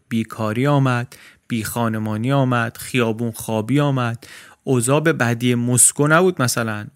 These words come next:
عموم مردم همچنان غذا داشتن ولی طولانی ترین صفا دم قصابی واسه ارزون ترین گوشت بود، واسه گردن مرغ بود.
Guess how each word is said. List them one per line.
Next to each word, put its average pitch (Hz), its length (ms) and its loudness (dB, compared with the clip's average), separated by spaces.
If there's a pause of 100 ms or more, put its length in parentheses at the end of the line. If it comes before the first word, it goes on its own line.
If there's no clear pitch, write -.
عموم 135 360 2
مردم 120 440 0
همچنان 127 520 -2
غذا 127 520 0
داشتن 147 640 -2
ولی 170 520 0
طولانی 127 540 0
ترین 123 360 -2
صفا 120 440 -2
دم 170 200 2
قصابی 127 460 -2
واسه 147 340 0
ارزون 120 480 0
ترین 117 320 -2
گوشت 123 360 0
بود، - 300 -12
واسه 127 680 -2
گردن 120 480 0
مرغ 123 380 -2
بود. - 240 -16